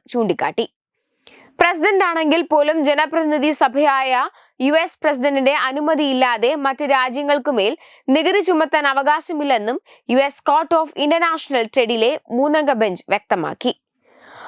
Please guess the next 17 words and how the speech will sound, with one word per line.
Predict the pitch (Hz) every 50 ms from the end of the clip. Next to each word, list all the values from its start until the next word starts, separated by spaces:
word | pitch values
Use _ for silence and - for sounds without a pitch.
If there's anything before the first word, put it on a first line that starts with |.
| - - 320
ആയിരത്തി | 339 370 381 381 359 -
തൊള്ളായിരത്തി | 370 403 415 392 392 392 381 302 381 359
എഴുപത്തിയേഴിലെ | 302 311 330 330 339 339 359 - 359 339 339 339 330 320 302 302
ഇന്റർനാഷണൽ | 285 247 277 285 294 320 339 330 339 339 330 - - 339 311 -
എമർജൻസി | - 269 277 302 277 294 320 302 277 - -
എക്കണോമിക് | 311 - - 240 - - 285 302 311 302 294 311 269 - -
പവേഴ്സ് | 277 262 269 277 302 285 - 285
ആക്ട് | 262 262 254 - - 254
എന്ന | 226 208 208 240 349 _ - - - - _ -
നിയമത്തിന്റെ | 254 277 311 320 330 339 381 - 381 330 320 330
അടിസ്ഥാനത്തിൽ | 302 262 277 - - 302 294 277 247 190 180 - - _ _ _ _ _ - -
ട്രംപ് | 302 320 339 339 330 330
ഏർപ്പെടുത്തിയ | 320 320 - 311 302 285 247 285 294 285 285
താരിഫുകൾ | 285 311 277 262 262 269 254 - 294 240 254 277 320
ഭരണഘടനാ | 285 247 277 269 269 277 285 277 285 277 277 277 269
വിരുദ്ധമാണെന്ന് | 247 269 269 247 - 302 311 302 294 285 269 240 196 196 220 311 349 _ - _ _ - - - -
മാൻഹട്ടൻ | 269 302 320 349 370 370 381 294 359 330